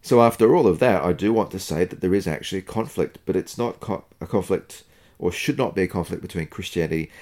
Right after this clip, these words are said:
and sciences, be it immunology or climate change science or evolutionary science or whatever science you can name,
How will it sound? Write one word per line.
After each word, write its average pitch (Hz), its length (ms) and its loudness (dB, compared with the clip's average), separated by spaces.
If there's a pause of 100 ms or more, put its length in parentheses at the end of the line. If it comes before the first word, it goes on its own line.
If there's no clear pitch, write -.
(160)
and 82 200 -6
sciences, 87 580 -2
be 73 220 0
it 62 100 -4
immunology 80 640 -2
or 67 60 -4
climate 80 400 -8
change 80 280 -6
science 76 460 -6
or - 100 -10
evolutionary 80 480 -4
science 78 460 -6
or 82 60 -6
whatever 101 240 -4
science 87 320 -6
you - 60 -16
can 82 200 -10
name, 95 360 -4